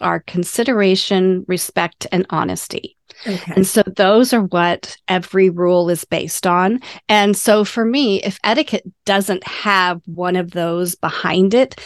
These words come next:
Speaker 1: then I don't teach it. So
Speaker 2: Oh, okay.
Speaker 1: if it's, um,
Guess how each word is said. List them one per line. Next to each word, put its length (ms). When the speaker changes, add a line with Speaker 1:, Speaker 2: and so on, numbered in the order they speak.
Speaker 1:
then 640
I 80
don't 180
teach 260
it. 140
So 480
Speaker 2:
Oh, 60
okay. 300
Speaker 1:
if 180
it's, 360
um, 560